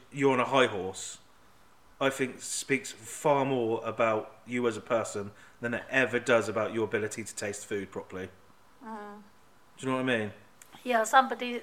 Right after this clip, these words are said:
Speaker 2: some people can think that they are above every, above everyone, you
Speaker 1: Is it,
Speaker 2: know?
Speaker 1: no, but that's, that's exactly it. What
Speaker 2: They
Speaker 1: they're
Speaker 2: think they're better than you.
Speaker 1: what they're doing is exactly what, how I feel about modern art. Modern art is designed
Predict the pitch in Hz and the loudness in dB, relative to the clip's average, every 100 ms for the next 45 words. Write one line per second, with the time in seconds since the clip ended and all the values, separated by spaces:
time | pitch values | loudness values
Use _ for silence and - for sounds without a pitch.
0 | - - 277 269 254 226 226 247 214 202 | -8 2 2 2 -4 -2 -2 -2 -4 -4
1 | 254 233 226 - 220 214 202 202 - - | -6 -2 0 0 0 2 4 2 -2 -16
2 | - - - - 208 247 233 208 - - | -20 -20 -10 -4 6 8 10 8 -2 -18
3 | - - - - - - - - - 254 | -20 -20 -20 -20 -20 -20 -20 -20 -2 0
4 | 233 214 - - - - 226 220 226 226 | 2 -2 -6 -14 -12 0 4 8 10 8
5 | - 247 226 208 185 175 180 214 208 214 | 2 -2 0 0 0 -2 -2 -2 2 4
6 | 214 190 190 180 208 - - 185 190 180 | 4 4 2 2 2 0 0 2 2 0
7 | 160 175 160 - 180 - - - 185 240 | 2 4 4 2 2 2 -6 -6 -2 6
8 | 196 202 285 240 233 254 240 226 214 208 | 10 10 8 6 8 4 6 -2 0 -2
9 | 208 226 208 196 185 185 208 202 202 202 | -2 -2 -2 -2 0 2 6 6 6 4
10 | 165 123 117 120 131 131 143 - 143 135 | 0 0 0 -4 -4 0 0 0 2 2
11 | 127 135 131 143 135 139 139 127 110 110 | 2 -2 -2 2 4 4 4 -2 0 0
12 | 107 117 113 113 110 101 127 143 139 127 | 0 -6 -6 -4 -2 -2 -2 -2 -2 -2
13 | 123 - 123 127 120 107 104 113 | -4 -6 -2 4 4 4 0 -4